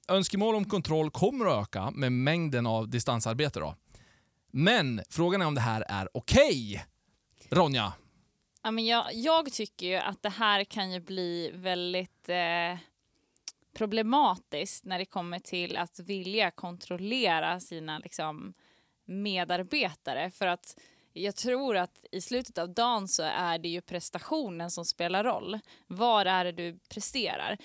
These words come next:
Speaker 2: Vi, vi människor fungerar så pass mycket olika att vi kan inte sitta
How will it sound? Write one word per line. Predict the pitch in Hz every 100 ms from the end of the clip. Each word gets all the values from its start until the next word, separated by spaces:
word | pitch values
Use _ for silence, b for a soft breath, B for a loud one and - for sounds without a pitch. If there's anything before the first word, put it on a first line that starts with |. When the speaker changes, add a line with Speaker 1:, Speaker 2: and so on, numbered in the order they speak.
| B
Speaker 2:
Vi, | - 190 190
vi | - 202 220 226 214
människor | 190 202 208 156
fungerar | 185 180 196 220 190 175
så | 185 208
pass | - 175
mycket | 175 180 - 214
olika | - 185 208 254 214 - 165
att | 180 185
vi | 196 214
kan | - 254 208 175
inte | 175 180 - 208
sitta | - 202 _ _ 214